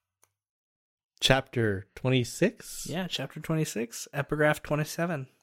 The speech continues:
Speaker 1: Okay, fair enough.
Speaker 2: Hmm.
Speaker 1: <laughs>
Speaker 2: So, Vin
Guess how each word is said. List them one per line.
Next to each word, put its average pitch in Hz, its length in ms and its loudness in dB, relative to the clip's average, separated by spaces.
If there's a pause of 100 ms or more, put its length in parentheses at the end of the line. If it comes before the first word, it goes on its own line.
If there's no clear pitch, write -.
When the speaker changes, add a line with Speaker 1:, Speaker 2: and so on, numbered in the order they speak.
Speaker 1:
Okay, 117 460 6
fair 104 180 4
enough. 95 320 -2 (800)
Speaker 2:
Hmm. 117 480 -2 (460)
Speaker 1:
<laughs> 135 340 8 (1700)
Speaker 2:
So, 117 360 2 (1120)
Vin 208 580 8